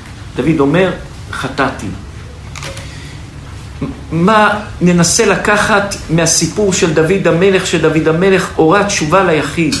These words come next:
כל בן אדם שרוצה לעשות תשובה, הוא צריך להסתכל על איך דוד המלך התנהג, מה דוד המלך עשה,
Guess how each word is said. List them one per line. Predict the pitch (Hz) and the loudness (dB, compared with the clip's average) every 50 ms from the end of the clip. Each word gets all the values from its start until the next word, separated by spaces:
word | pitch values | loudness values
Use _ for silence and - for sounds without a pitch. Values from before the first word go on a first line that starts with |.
| - - - | -4 -2 0
כל | 226 214 | 2 2
בן | 185 170 185 175 | 2 2 0 0
אדם | 170 170 190 185 | 2 2 2 0
שרוצה | 175 - - 160 151 147 - 190 | 0 -2 -4 -4 -2 -2 0 0
לעשות | - 170 160 - - 175 170 | 0 0 0 -2 -2 -4 -4
תשובה, | - - - 165 147 151 170 180 196 202 196 196 - - - - - - | -6 -6 -4 -2 0 2 2 4 2 2 0 -4 -8 -12 -14 -16 -6 -4
הוא | - 165 | -2 -2
צריך | - - 165 190 190 196 - - | 0 2 2 4 4 2 2 0
להסתכל | 175 165 - - - 170 151 - 190 190 196 202 190 - - - | -2 -2 -2 0 -2 -2 -2 0 2 2 2 2 0 -2 -4 -2
על | - 151 151 | -2 0 2
איך | 151 196 196 196 - | 2 2 2 2 0
דוד | - 160 160 165 151 160 | 0 0 0 0 2 2
המלך | 156 165 185 196 185 175 - | 2 2 2 2 2 0 0
התנהג, | 175 156 143 - 160 165 175 185 196 202 196 - - - - - - - - | -4 -4 -2 -2 0 2 2 4 4 2 2 -2 -8 -12 -14 -14 -14 -8 -4
מה | - 165 170 | -2 0 2
דוד | - 160 156 175 190 170 175 | 2 2 2 2 2 2 2
המלך | 170 170 185 185 175 - - | 4 4 4 2 2 0 0
עשה, | 156 156 - - 170 175 185 190 190 | -2 0 0 2 2 4 4 2 2